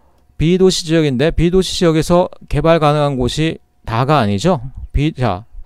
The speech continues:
도시는 주거, 상업, 공업, 녹지. 그다음에 비도시 지역은 뭐가 있었어요?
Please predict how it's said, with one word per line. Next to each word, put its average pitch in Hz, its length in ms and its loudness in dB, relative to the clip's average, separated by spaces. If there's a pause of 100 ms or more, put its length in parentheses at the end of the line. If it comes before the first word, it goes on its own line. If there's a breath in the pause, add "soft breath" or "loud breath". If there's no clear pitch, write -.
(160 soft breath)
도시는 185 640 6
주거, 165 260 6
상업, 151 320 4
공업, 139 300 4
녹지. 95 520 -2 (760 soft breath)
그다음에 147 240 2
비도시 156 440 4
지역은 143 240 4
뭐가 110 260 2
있었어요? 110 480 0